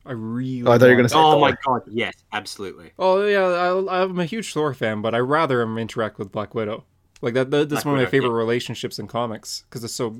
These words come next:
Speaker 1: interesting.
Speaker 3: Yes.
Speaker 1: So yeah,
Speaker 3: I think
Speaker 1: I really
Speaker 3: you're
Speaker 1: hope that
Speaker 3: with, uh,
Speaker 1: happens.
Speaker 3: I think, I think Tyler is, is with us as well. That,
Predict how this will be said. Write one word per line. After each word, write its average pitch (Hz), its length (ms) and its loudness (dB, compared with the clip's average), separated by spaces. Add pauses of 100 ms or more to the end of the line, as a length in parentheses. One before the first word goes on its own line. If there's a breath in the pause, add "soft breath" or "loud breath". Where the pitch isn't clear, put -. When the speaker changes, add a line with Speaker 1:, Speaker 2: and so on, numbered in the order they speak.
Speaker 1:
interesting. 139 400 -8
Speaker 3:
Yes. - 360 -6 (300 soft breath)
Speaker 1:
So 120 500 0
yeah, 143 180 2
Speaker 3:
I 117 80 4
think 120 120 -2
Speaker 1:
I 160 40 -4
really 156 120 4
Speaker 3:
you're 147 160 6
Speaker 1:
hope 143 80 6
that 120 40 -4 (100)
Speaker 3:
with, - 120 -8
uh, 120 120 6
Speaker 1:
happens. 117 160 4
Speaker 3:
I - 180 -8
think, 202 140 -4 (320)
I 127 120 -4
think 262 200 -6
Tyler 135 460 2
is, 104 340 -6
is 101 200 -8
with 104 220 -4
us 104 220 -4
as 92 120 -12
well. 101 300 -4
That, 90 240 -8